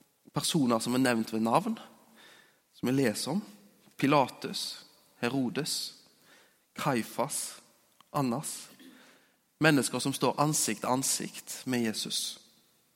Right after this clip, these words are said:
Og det blir en del spørsmål reist. Hva er sannhet?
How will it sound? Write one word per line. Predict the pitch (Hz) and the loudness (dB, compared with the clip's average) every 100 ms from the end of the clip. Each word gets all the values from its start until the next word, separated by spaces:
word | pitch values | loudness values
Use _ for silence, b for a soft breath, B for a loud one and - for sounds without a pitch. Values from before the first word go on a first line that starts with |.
| _ _ _ _ _ _ _ _ _ _ _ _ _ - | _ _ _ _ _ _ _ _ _ _ _ _ _ -2
Og | 139 | 0
det | 170 | 6
blir | 190 151 | 6 8
en | |
del | 160 147 139 | 8 6 4
spørsmål | - - 165 - - - 123 156 143 | 0 0 0 0 -2 0 2 2 4
reist. | 143 175 190 - - - - b b b b b b b b b b b b _ _ _ _ _ _ _ _ - | 4 4 2 0 -2 -8 -10 b b b b b b b b b b b b _ _ _ _ _ _ _ _ -4
Hva | 143 147 | -2 0
er | 127 | 2
sannhet? | - - 117 101 156 202 - | 0 0 -2 0 -2 -4 -8